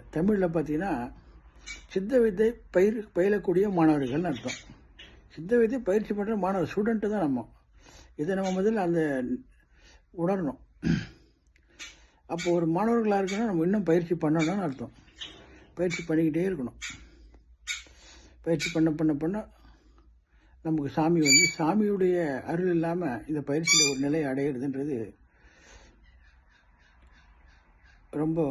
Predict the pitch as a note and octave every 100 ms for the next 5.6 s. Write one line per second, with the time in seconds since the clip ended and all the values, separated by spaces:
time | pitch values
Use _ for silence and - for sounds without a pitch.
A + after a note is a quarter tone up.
0 | A#2+ A2 - - - - - - _ _
1 | _ _ - - - _ _ _ _ C#3+
2 | E3+ F3 D#3 C#3+ C3+ B2 A#2+ A2+ C3 D3+
3 | D#3+ D3+ C#3+ E3 A3 - _ _ _ _
4 | - - _ _ - - C#3+ G3 G3 E3+
5 | D3+ D3+ C3+ C3+ E3+ C3